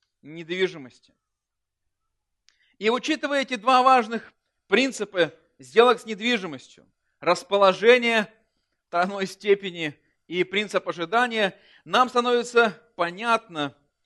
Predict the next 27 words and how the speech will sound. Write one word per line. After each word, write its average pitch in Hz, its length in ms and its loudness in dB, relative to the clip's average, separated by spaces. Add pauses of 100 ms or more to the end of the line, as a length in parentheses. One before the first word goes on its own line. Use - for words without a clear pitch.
(200)
почему 208 380 -12
инвестиции 185 840 -6
Иеремии 175 800 -8 (420)
казались 180 420 0
такими 180 300 -12
неразумными, 175 680 -4
скажу 175 260 -4
даже 170 240 -6
больше 180 440 -2
безумными. 160 840 -10 (640)
Потому 185 300 -4
что 226 140 -10
мы 214 120 -8
ста-, 190 440 0
сталкиваемся 208 440 2
здесь, 226 140 -10
что 196 120 -4
Иеремия 226 260 -4
сделал, 214 260 -2
вероятно, 214 380 -2
самое 214 360 0
худшее 202 640 -4 (400)
приобретение 202 840 4 (280)
недвижимости 226 600 -4
за 220 160 2
всю 285 260 -4
историю 294 600 2